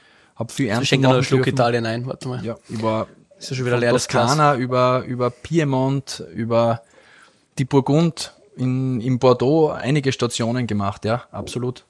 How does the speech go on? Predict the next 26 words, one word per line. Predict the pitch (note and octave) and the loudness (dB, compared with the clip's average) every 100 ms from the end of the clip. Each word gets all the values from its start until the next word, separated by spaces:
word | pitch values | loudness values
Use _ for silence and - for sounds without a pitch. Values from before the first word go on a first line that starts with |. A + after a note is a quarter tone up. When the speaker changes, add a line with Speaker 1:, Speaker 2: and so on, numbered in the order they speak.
| _ _ _ _ - | _ _ _ _ -4
Speaker 2:
Warst | B2+ | 0
du | D3 | 2
in | |
Franciacorta | C#3 C3 C#3+ C3+ C3+ | 2 2 2 2 4
auch? | D3+ - _ _ _ | 2 0 _ _ _
Speaker 1:
Ja, | A2+ A#2+ A2 A#2+ F#3 F3+ | -6 -2 2 4 4 2
aber | A#2 C3 | -2 -2
nur | C3+ D3 D3 D3 C#3 - | 0 2 2 2 0 -4
Speaker 2:
Auf | B2+ | -6
Besuch. | C3 B2 A#2+ | -4 -6 -6
Speaker 1:
besuchstechnisch. | B2+ - A#2 - F#2+ F2 F#2 - - _ _ _ - | -6 -4 -6 -6 -8 -8 -10 -14 -18 _ _ _ -4
Speaker 2:
Wo | C3 | 2
warst, | B2+ - - | 2 0 -8
und | A#2 | -6
du | A#2 | 0
warst | A#2+ - | 0 0
Toskana | C3 - G#3+ E4 | -4 2 4 6
und | C#3 | 2
Piemont, | D3 C3+ C#3+ | 2 0 0
hast | C#3+ | 0
gearbeitet | A#2 A#2 B2 A#2 | 2 2 0 -4
auch? | G2+ - _ - | -8 -14 _ 0
Speaker 1:
Äh, | A#2 A2+ G2+ | 2 4 4
ja, | A2+ - - _ - | 2 0 -12 _ -16
Zwei | - B2+ | -4 0
neun | B2+ A2+ B2+ F3+ G3 | 2 2 2 2 0